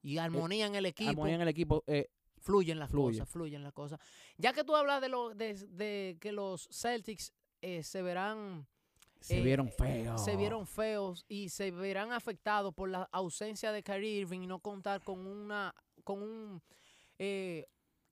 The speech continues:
Speaker 2: Un
Speaker 1: un
Speaker 2: anotador.
Speaker 1: anotador
Speaker 2: Nato.
Speaker 1: nato, como es Irving. Eh, vamos a hablar sobre los Celtics. ¿Cómo tú viste a los Celtics? Tú que, eh,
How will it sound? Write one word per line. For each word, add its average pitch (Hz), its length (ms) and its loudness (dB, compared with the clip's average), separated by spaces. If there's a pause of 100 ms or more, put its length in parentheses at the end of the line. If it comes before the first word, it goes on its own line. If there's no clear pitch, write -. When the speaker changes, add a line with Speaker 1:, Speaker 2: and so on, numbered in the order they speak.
(200)
Speaker 2:
Un 156 80 0
Speaker 1:
un 175 60 0
Speaker 2:
anotador. 190 420 4
Speaker 1:
anotador 202 640 2 (260)
Speaker 2:
Nato. 135 440 6
Speaker 1:
nato, 165 480 -2 (160)
como 175 220 -6
es 185 160 -8
Irving. 160 380 -2 (440)
Eh, 196 160 -2
vamos 254 380 0
a - 60 -2
hablar 214 280 2
sobre 185 760 -2
los 190 280 -2
Celtics. 139 540 -6
¿Cómo 285 280 4
tú 269 120 -2
viste 254 200 -2
a 233 40 2
los 214 160 -2
Celtics? 190 300 -2
Tú 202 100 -6
que, 202 140 -6 (180)
eh, 175 500 -4